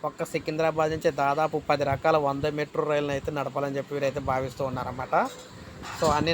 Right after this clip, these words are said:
నగరాలకు అన్నమాట. పక్కనే ఉన్న, నేరుగా ఉన్న నగరాలన్నింటినీ కూడా నడుపుతూ ఉంటారన్నమాట. దగ్గరలోనే రెండు వందల, మూడు వందల కిలోమీటర్లు ఉన్న నగరాలన్నింటినీ కూడా.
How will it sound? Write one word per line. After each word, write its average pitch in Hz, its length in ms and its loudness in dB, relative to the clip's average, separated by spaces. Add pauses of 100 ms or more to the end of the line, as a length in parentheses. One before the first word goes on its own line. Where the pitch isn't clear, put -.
నగరాలకు 151 400 4
అన్నమాట. 147 280 2 (180)
పక్కనే 156 320 2
ఉన్న, 156 100 0 (100)
నేరుగా 147 340 0
ఉన్న 147 180 -2
నగరాలన్నింటినీ 139 540 0
కూడా 147 180 0
నడుపుతూ 135 340 -2
ఉంటారన్నమాట. 131 440 -2 (200)
దగ్గరలోనే 147 460 -2 (200)
రెండు 139 160 -2
వందల, 143 240 -2
మూడు 139 140 -2
వందల 139 200 -2
కిలోమీటర్లు 135 440 -4
ఉన్న 135 120 -2 (160)
నగరాలన్నింటినీ 131 680 -4
కూడా. 135 260 -2